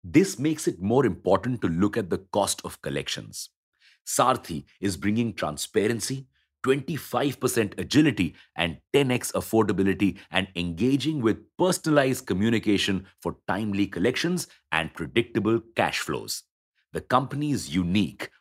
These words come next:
multilingual A I bots can make regular calls throughout the entire debt lifecycle to remind people about their debts.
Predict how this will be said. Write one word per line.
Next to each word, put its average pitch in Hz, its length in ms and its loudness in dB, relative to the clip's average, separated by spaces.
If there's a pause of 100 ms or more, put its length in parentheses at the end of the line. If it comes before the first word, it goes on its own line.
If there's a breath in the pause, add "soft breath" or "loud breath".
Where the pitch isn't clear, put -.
(120)
multilingual 113 800 2
A 101 140 2
I 90 160 0
bots 143 420 -2 (180 loud breath)
can 90 220 0
make 113 300 0 (100)
regular 127 380 4
calls 113 480 2
throughout 110 600 2
the - 160 2
entire 110 480 0
debt 101 360 -2
lifecycle 90 720 0 (260 loud breath)
to 90 120 0 (100)
remind 101 500 -2
people 143 360 0 (200 soft breath)
about 78 460 0
their 78 180 -2
debts. - 480 -6